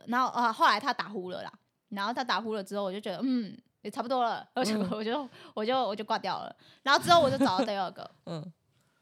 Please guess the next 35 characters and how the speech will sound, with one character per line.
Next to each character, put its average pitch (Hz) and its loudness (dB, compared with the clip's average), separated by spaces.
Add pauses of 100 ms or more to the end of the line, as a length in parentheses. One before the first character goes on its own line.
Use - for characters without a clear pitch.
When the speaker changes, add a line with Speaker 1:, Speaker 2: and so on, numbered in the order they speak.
Speaker 1:
第 349 4
二 320 8
个 247 6
他 370 0
传 - 0
屌 226 -2
照 214 -2
给 180 -8
我 170 -12
欸， - -18 (440)
然 349 6
后 508 4
我 494 6
就 403 0
讲 359 8
说 - 6 (560)
，“怎 - 2
么 262 6
这 311 12
么 320 8
没 311 10
礼 427 10
貌 311 10
啊？” - 10 (480)
Speaker 2:
直 294 4
接 349 8
屌 415 12
照 240 12
来 175 8
啊？ - 6
Speaker 1:
<laughs> - -
对 587 12
啊， 403 12
直 359 -6
接 359 -4